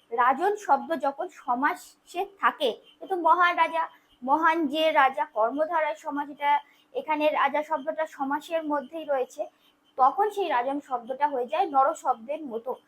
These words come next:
তাই কি হয়ে গেল? মহারাজ। নর, নর, নরু, নরা, সেই মহারাজ হয়ে গেল,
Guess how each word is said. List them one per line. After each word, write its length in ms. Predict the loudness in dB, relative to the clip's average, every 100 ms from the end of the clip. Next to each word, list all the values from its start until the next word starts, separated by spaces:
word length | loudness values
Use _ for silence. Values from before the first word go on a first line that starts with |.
| _
তাই 180 | -10 -8
কি 180 | -4 -2
হয়ে 220 | 0 0
গেল? 300 | 2 2 2
মহারাজ। 840 | 0 -2 0 0 2 2 0 4 8 8 6 _ _ _ -2
নর, 360 | 4 8 8 6 -2 -6
নর, 340 | 0 2 2 -2 -6
নরু, 340 | -4 -2 -2
নরা, 340 | 0 2 2 -4 _ _ _ -8
সেই 100 | -2
মহারাজ 640 | 0 2 2 2 0 0 -2 -2
হয়ে 240 | -8 -8
গেল, 220 | -6 -10